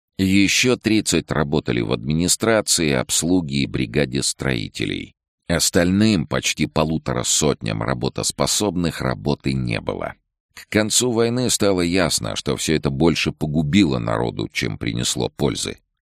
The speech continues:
Большинство созданных артелей и колхозов задолжали государству астрономические суммы, и о постановлении забыли.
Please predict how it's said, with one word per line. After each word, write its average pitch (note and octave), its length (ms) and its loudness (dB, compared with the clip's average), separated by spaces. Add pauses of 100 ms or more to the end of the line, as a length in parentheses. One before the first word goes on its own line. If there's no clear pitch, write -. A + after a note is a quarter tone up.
Большинство A2+ 640 2
созданных D#2+ 640 2
артелей C#2 600 0
и - 20 -4
колхозов D#2 680 0
задолжали E2+ 680 0
государству D2 800 0
астрономические C2+ 1080 -2
суммы, G1+ 600 -4 (240)
и F2 100 0
о F#2 120 4
постановлении A2+ 960 0
забыли. A1+ 800 -4